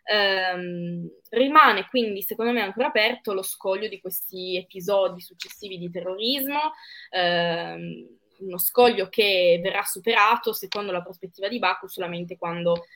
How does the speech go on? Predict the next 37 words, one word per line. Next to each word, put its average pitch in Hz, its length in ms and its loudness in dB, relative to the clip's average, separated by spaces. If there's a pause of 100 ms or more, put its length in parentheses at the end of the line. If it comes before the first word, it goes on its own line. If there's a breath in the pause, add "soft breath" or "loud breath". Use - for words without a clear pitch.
(160 loud breath)
l'Azerbaigian 185 840 -2
vedrà 180 480 4
passi - 360 -2
concreti 180 500 -4
da 175 120 -4
parte 170 260 -10
de-, 175 160 -16
di 175 140 -12
Teheran. 185 520 -2
Uno 170 220 -8
di 170 120 -12
questi 170 540 -2 (300 loud breath)
potrebbe 180 440 -4
riguardare, 180 460 -2
ad 202 60 -6
esempio, 180 580 2
l'incarcerazione 196 840 -2
di, 175 260 -6
di 175 360 -10
questo - 220 -14
attentatore 175 540 -6
dell'ambasciata 170 600 -4
di 165 140 -14
Teheran, 180 600 0
che 175 600 0
abbiamo 170 280 -14
detto 170 260 -6
non 165 140 -8
è 160 40 -12
stato 170 260 -8
arrestato 175 480 -6
perché - 380 -4 (400 loud breath)
è - 80 -10
stato 190 220 -6
dichiarato 175 440 -2
mentalmente 170 540 -4
instabile. 175 720 2